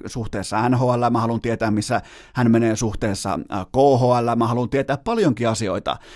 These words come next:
Ja sit ne lähtee kaiken, siis kahdeksantoista jätkää lähtee samaan aikaan, kun liikaa pelataan, niin tää ei mene mun, tää valitettavasti ei mene mun jakeluun, toivottavasti menee sun jakeluun, toivottavasti tiedät paremmin, toivottavasti tiedät, mitä on saunottu,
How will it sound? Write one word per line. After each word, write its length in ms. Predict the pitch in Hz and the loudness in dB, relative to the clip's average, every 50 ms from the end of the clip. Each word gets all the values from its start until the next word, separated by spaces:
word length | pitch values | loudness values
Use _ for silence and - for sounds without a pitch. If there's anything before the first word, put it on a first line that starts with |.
| - - - - | -20 -16 -10 -8
Ja 80 | 135 | -6
sit 220 | 123 190 220 247 - | -4 -4 -6 -4 -4
ne 160 | 185 190 202 | -4 -2 -2
lähtee 440 | 202 196 180 - - 175 165 151 180 | -2 -2 -4 -4 -4 -4 -2 -4 -4
kaiken, 680 | - - 202 220 233 226 - - 196 185 175 175 - - | -4 -4 -4 -2 -2 -4 -4 -2 -2 -2 -2 -2 -4 -6
siis 220 | 156 - 190 - - | -6 -8 -8 -8 -8
kahdeksantoista 840 | - - 262 233 233 202 - - 180 156 - - 139 135 - - | -10 -8 -6 -6 -6 -6 -4 -2 -2 -2 0 0 -2 -2 -2 0
jätkää 400 | 151 160 160 - - 135 127 120 | 0 0 0 0 -4 -4 -2 0
lähtee 380 | 131 139 135 123 - 117 117 113 | 0 0 -2 -2 -4 -4 -4 -2
samaan 380 | - 147 151 156 139 127 117 120 | 0 0 0 0 2 2 2 2
aikaan, 440 | 123 123 123 - 117 107 107 107 - - - - - - | 0 0 -2 -2 0 0 0 0 -2 -4 -20 -20 -18 -10
kun 120 | - 127 | -4 0
liikaa 380 | 131 147 160 143 - 127 107 107 | 2 4 4 2 2 0 -2 0
pelataan, 380 | - 135 131 117 - 127 120 123 | 2 2 2 2 2 0 -2 -2
niin 160 | 127 - - | -2 -4 -4
tää 200 | 202 202 190 170 | -4 -2 0 2
ei 60 | 151 | 2
mene 140 | 151 156 147 | 4 4 4
mun, 460 | 135 135 139 127 117 101 76 - - - | 4 4 4 4 2 2 -2 -4 -6 -2
tää 240 | 165 170 170 147 147 - - | 0 2 2 2 0 0 -2
valitettavasti 580 | 180 175 170 156 - - 147 139 - - 135 | -2 -2 -2 -2 -4 -4 -4 -4 -4 -4 -2
ei 80 | 135 131 | 0 0
mene 180 | 127 120 113 | 2 2 2
mun 180 | 120 135 147 143 | 2 4 4 4
jakeluun, 500 | 135 139 131 131 135 123 123 127 127 120 - - - - - - | 4 2 2 0 0 0 2 2 0 0 -2 -8 -20 -16 -6 -2
toivottavasti 520 | 165 165 170 165 - 139 131 123 - 120 | 0 2 2 2 2 0 -2 0 0 0
menee 280 | 113 117 110 107 95 104 | 2 2 2 2 0 0
sun 200 | 151 156 165 147 | 0 2 4 4
jakeluun, 380 | 143 135 - 131 123 131 - | 4 2 0 -2 -2 -2 -2
toivottavasti 440 | - 147 147 143 - 120 - 117 - - | 0 0 0 0 -2 -6 -8 -10 -8 -2
tiedät 320 | 143 151 160 131 117 - - | 0 0 0 0 -2 -4 -2
paremmin, 360 | 143 139 131 139 127 120 117 | -2 0 2 2 2 2 2
toivottavasti 420 | - 139 147 143 - 139 127 139 117 | 0 0 -2 0 -2 -4 -6 -6 -6
tiedät, 360 | - - 143 139 139 131 - | -4 -2 0 0 0 0 0
mitä 300 | 139 143 143 - 156 135 | 0 0 0 0 0 0
on 140 | 123 117 - | 0 0 0
saunottu, 640 | 139 123 120 120 120 117 110 - - 127 113 - | 2 2 2 4 2 2 0 0 0 0 0 -2